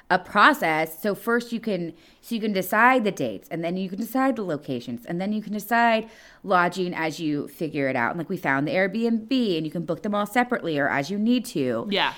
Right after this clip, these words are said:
Speaker 1: And then you can really get into the details, and you can decide, is this something we need to have, like, a hard plan every day? 'Cause I've done vacations like that, where when my sister came to visit when I was living in Toronto, and we,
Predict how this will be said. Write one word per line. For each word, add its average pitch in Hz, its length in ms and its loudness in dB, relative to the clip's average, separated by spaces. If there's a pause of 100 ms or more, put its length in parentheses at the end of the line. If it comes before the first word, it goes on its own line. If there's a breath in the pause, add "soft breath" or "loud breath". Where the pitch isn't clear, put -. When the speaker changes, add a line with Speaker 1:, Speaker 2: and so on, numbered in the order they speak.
(120)
Speaker 1:
And 196 160 -2
then 233 120 6
you 285 120 6
can 302 180 4
really 233 180 2
get 208 200 0
into 185 220 -4
the 170 100 -4
details, 123 880 -6 (360 soft breath)
and 190 200 4
you 202 80 -6
can 208 100 0
decide, 208 800 8 (320 soft breath)
is 214 220 4
this 240 160 4
something 277 340 6
we 247 80 4
need 202 200 -2
to 185 40 -4
have, 165 300 0 (120)
like, 180 120 -2
a 180 60 -2
hard 170 380 0
plan 165 560 0
every 165 340 0
day? 135 360 -2
'Cause - 100 -8
I've 202 120 2
done 277 240 6
vacations 147 480 0
like 123 160 -6
that, 101 280 -6 (420 loud breath)
where 180 280 6
when 190 120 -2
my 185 120 2
sister 214 260 -6
came 233 180 2
to 233 60 2
visit 220 260 -2
when 208 120 0
I 208 80 -2
was 208 120 -4
living 214 200 -2
in 214 80 0
Toronto, 226 640 2 (300 loud breath)
and 175 180 2
we, 175 320 -2